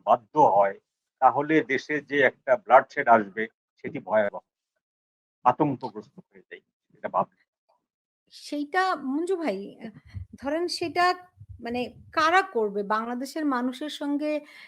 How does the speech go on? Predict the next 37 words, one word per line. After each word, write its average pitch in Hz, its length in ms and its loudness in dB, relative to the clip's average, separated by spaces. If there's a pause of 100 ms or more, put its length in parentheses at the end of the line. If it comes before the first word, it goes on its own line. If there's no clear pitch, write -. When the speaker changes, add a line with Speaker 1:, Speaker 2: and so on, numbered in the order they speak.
(120)
Speaker 2:
এই 226 420 -6 (240)
জঙ্গিরা, 269 840 0
মানে 208 220 -10 (360)
কারা 311 360 2 (240)
এখন 220 320 -6
যারা 320 220 2
করছে 311 400 -6
তারা 277 340 2
আরো 294 140 0
মারাত্মক 262 480 -2
আকারে 339 260 -2
নামবে? 349 440 -2 (380)
মানে 240 140 -4 (340)
বিষয়টা 320 320 -6
যদি 311 260 -6
মানুষকে 262 380 -4
একটু 240 100 -12
Speaker 1:
না, 185 80 -2
না, 233 60 0
Speaker 2:
সতর্ক 233 160 -6
Speaker 1:
সে-, - 180 -2
Speaker 2:
করার 180 260 4
Speaker 1:
না, 107 80 0
Speaker 2:
জন্য 285 160 -6
Speaker 1:
সেটা, 156 300 0 (120)
সেটা 180 380 8
এখনই 160 280 -4
বলা 123 280 2
মুশকিল। 107 360 -20
কারণ 139 280 -8
ঘটনা 139 260 -6
হলো 170 160 -6
কি, 175 240 -6
একটা 139 300 0
ঘটনা, 143 360 -2
একটা 139 280 0
স্পার্ক - 420 4